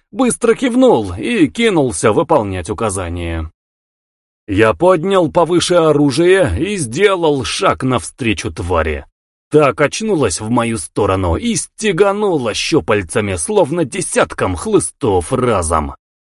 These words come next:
Удар одной из них пришелся так удачно, что едва не выбил из руки клинок. Тут же нечисть попыталась схватить меня за голову, но я отмахнулся дагой, нанося длинную резаную рану поперек тела.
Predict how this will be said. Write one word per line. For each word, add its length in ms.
Удар 420
одной 520
из 140
них 360
пришелся 600
так 320
удачно, 600
что 260
едва 460
не 120
выбил 460
из 160
руки 320
клинок. 640
Тут 320
же 300
нечисть 640
попыталась 580
схватить 540
меня 300
за 260
голову, 560
но 220
я 180
отмахнулся 880
дагой, 540
нанося 480
длинную 680
резаную 520
рану 440
поперек 520
тела. 540